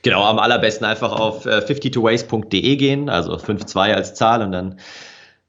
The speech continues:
ways punkt de und, äh, sich da im Idealfall einfach für meinen Newsletter eintragen. Also ich bin keiner von denen, die jetzt da irgendwie, äh, tägliche Spam-E-Mails rausschicken, in Anführungszeichen, sondern ich schicke wirklich immer nur sonntags in der Regel dann, ähm, die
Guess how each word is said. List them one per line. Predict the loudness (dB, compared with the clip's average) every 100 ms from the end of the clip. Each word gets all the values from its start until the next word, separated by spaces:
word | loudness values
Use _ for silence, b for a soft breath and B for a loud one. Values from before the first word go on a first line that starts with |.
| -4
ways | 0 2 0
punkt | -4 -2
de | 0 2 4 4 2
und, | 2 2 2 0
äh, | 0 0
sich | -2 -2
da | 2 2
im | 0 -6
Idealfall | -4 0 2 2 0
einfach | -2 -4 -4
für | -2
meinen | 0 0
Newsletter | -4 -4 -2 0 0 0
eintragen. | -2 -2 0 0 2
Also | 0 -2
ich | -4
bin | -4
keiner | 0 0 0
von | 0
denen, | -2 0
die | 0
jetzt | -2 0
da | 0
irgendwie, | 0 0 0 0 2
äh, | 2 0
tägliche | -2 -2 0 2 4 2
Spam-E-Mails | 2 0 2 0 0 0
rausschicken, | 0 0 -2 -4 -2 -2
in | 0
Anführungszeichen, | -2 -2 -4 0 0 0 0
sondern | -2 -2
ich | -4
schicke | -6 -8
wirklich | -10 -6 -4
immer | 0
nur | 2 4 2 0 B B B
sonntags | -2 0 2 2 0
in | 0
der | 2
Regel | 2 0 0
dann, | 0 -2 -4 -2
ähm, | -2 -2 -6 -8 -16 -16
die | -10 -2 2 2